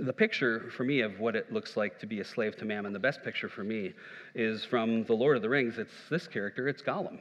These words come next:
right? Um, if you've seen these movies, which we actually watched all the extended editions this week, so looking for a good clip, nothing that was really appropriate, so.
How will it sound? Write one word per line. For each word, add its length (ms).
right? 220
Um, 260
if 120
you've 100
seen 400
these 240
movies, 480
which 200
we 120
actually 300
watched 340
all 160
the 140
extended 420
editions 460
this 180
week, 240
so 280
looking 240
for 180
a 40
good 240
clip, 400
nothing 400
that 80
was 160
really 240
appropriate, 500
so. 220